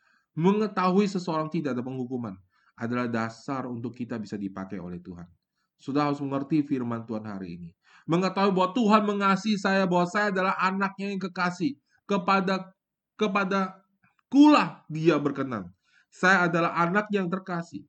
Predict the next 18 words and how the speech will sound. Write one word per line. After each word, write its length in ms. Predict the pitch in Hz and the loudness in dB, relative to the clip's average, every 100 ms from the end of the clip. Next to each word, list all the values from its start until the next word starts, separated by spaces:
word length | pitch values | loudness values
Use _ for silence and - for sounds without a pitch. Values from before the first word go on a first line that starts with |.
| _ _ | _ _
Karena 400 | - 175 180 165 | -4 -2 -2 -4
apa 160 | 214 262 | -2 -2
yang 100 | 240 | -2
Yesus 220 | 190 180 | -2 -2
lakukan, 400 | 175 160 175 156 | -4 -4 -6 -6
semuanya, 720 | - 262 262 262 240 233 220 | -2 -2 0 0 0 -2 -4
semuanya, 680 | 190 - 220 226 214 208 147 - _ _ _ - | -4 -2 -2 0 -2 -2 -6 -8 _ _ _ -2
tujuannya 560 | 202 160 175 175 180 | 0 4 2 2 0
adalah 120 | 151 139 | 0 0
untuk 140 | 143 | -2
saya 240 | 147 139 143 | 0 0 0
dan 160 | 117 | -2
saudara. 400 | 113 113 101 98 - _ _ _ _ _ _ _ _ _ _ _ | -4 -4 -6 -8 -12 _ _ _ _ _ _ _ _ _ _ _
Ketika 400 | 135 139 202 226 | -4 0 2 2
suara 400 | 220 202 202 208 190 _ _ _ _ | 2 0 2 0 -4 _ _ _ _
turun 320 | 240 247 226 | 0 2 2
dari 160 | 190 170 | 2 0
surga, 480 | 170 180 165 120 | 0 -2 -2 -6